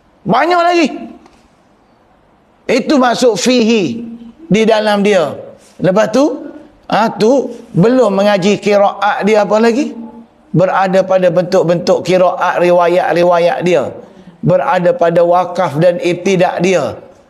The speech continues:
Berada pada bunyi na-, lagu-lagu dia. Sampai mati kita mengaji Quran tak habis. Quran tak habis. Ilmu dia banyak. Jadi kita ni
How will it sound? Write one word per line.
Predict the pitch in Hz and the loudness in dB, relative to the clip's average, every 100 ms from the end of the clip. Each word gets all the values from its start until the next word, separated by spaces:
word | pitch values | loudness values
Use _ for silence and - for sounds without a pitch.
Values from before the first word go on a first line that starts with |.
| _ | _
Berada | - 185 - 185 180 190 185 | 0 0 0 -2 2 0 2
pada | 180 175 170 185 170 - - - | 0 0 2 2 0 -8 -16 -2
bunyi | 156 185 190 196 185 | 0 2 2 2 2
na-, | 175 180 - | 2 0 0
lagu-lagu | 175 175 156 190 175 180 180 143 185 | 0 0 0 2 2 2 0 0 2
dia. | 175 196 202 - - - - _ _ - _ _ | 2 2 0 -2 -10 -16 -20 _ _ -20 _ _
Sampai | - 226 240 220 226 214 202 | -6 -2 -2 -2 0 0 0
mati | 247 254 254 285 208 135 107 - - | 0 -2 0 0 0 -4 -8 -14 -16
kita | - 208 208 196 | -2 -2 0 0
mengaji | 185 196 170 180 | 0 0 0 0
Quran | 180 190 - 170 | 2 0 0 -2
tak | - 151 | -2 -2
habis. | 170 156 147 - - _ _ _ _ _ _ _ _ _ _ _ - - | -2 -2 -6 -8 -20 _ _ _ _ _ _ _ _ _ _ _ -20 -20
Quran | - 220 220 202 185 | -4 0 0 0 0
tak | 160 165 | 0 0
habis. | 147 147 - _ _ _ _ _ | -2 -6 -12 _ _ _ _ _
Ilmu | 175 190 202 196 | -2 0 2 2
dia | 180 175 | 2 2
banyak. | 156 156 147 - - - _ _ _ _ _ _ | 2 0 -2 -4 -14 -20 _ _ _ _ _ _
Jadi | 180 180 202 | -2 0 0
kita | 190 208 202 220 180 | 0 -2 0 0 0
ni | 170 170 | -2 -6